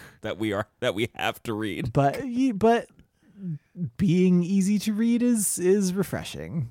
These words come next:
Speaker 1: Sure.
Speaker 2: sometimes.
Speaker 1: Um,
Speaker 2: I haven't
Speaker 1: unless
Speaker 2: read that many books for the show that have really not wanted me to read them. Infinite Jest was
Speaker 1: Mm.
Speaker 2: one of them, <laughs> but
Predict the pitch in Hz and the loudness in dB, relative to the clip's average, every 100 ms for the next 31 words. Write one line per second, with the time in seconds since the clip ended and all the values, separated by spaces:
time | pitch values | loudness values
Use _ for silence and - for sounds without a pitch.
0 | - - 92 80 67 117 120 - - - | -6 -2 0 0 -2 -6 -6 -8 -10 -14
1 | - - 110 101 98 95 95 113 - 127 | -8 0 2 2 0 -2 -6 -8 -4 2
2 | 156 240 190 175 139 151 156 160 147 123 | 4 4 4 2 4 4 4 4 4 4
3 | 123 - 131 117 107 123 113 107 107 104 | 0 0 -2 0 0 -2 -2 -2 -4 -4
4 | 110 110 107 107 104 104 95 131 123 127 | -2 0 0 -2 -2 -2 -2 0 2 4
5 | 131 131 139 127 147 156 165 139 110 127 | 2 0 0 2 2 2 0 0 -2 -2
6 | 120 117 117 113 110 127 135 160 165 147 | -2 -2 0 0 0 2 2 0 -2 0
7 | 170 175 208 - - | 4 6 4 4 2